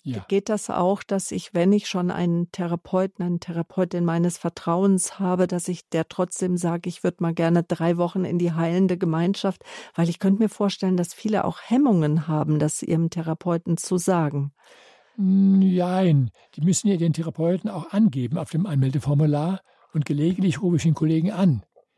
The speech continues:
Speaker 1: Die wissen, die empfehlen sogar mitunter, "Ja, mach mal Pause, geh mal nach Freising."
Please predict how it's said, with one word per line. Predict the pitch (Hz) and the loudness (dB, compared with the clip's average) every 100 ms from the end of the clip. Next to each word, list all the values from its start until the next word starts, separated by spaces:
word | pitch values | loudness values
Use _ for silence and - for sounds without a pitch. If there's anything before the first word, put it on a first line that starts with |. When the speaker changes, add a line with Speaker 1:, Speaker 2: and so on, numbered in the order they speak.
| 196 | -10
Speaker 1:
Die | 170 | -8
wissen, | 175 - - 190 | -8 -8 -4 -2
die | 175 262 | -2 -2
empfehlen | 196 120 247 285 | -2 -2 2 2
sogar | 196 175 156 | 4 2 0
mitunter, | 147 - 151 156 175 | 0 -2 -2 0 0
"Ja, | 170 | 0
mach | 180 202 | 2 4
mal | 165 | 2
Pause, | - 147 175 175 | 0 -2 -2 0
geh | 175 | -2
mal | 156 | 0
nach | 143 | -2
Freising." | - 143 160 165 196 | -4 -2 0 4 4